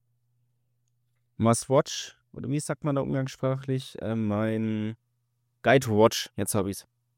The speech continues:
Äh, Baribo mit dem eins null, später dann noch Wagner, äh, Sean Jacques und Tiboski.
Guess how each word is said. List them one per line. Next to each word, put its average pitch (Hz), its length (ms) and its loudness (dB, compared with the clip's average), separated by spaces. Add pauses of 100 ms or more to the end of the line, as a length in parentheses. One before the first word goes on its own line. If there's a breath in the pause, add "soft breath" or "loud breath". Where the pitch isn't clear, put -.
(260)
Äh, 110 220 4
Baribo 208 500 6 (400)
mit - 100 -8
dem 127 120 -4
eins 139 340 -6
null, 165 240 0 (480)
später 131 560 2
dann 123 140 6
noch 113 160 -2
Wagner, 147 760 2 (360)
äh, 113 760 4
Sean 131 1080 4
Jacques 143 760 -4 (600)
und 120 320 0
Tiboski. 147 640 -2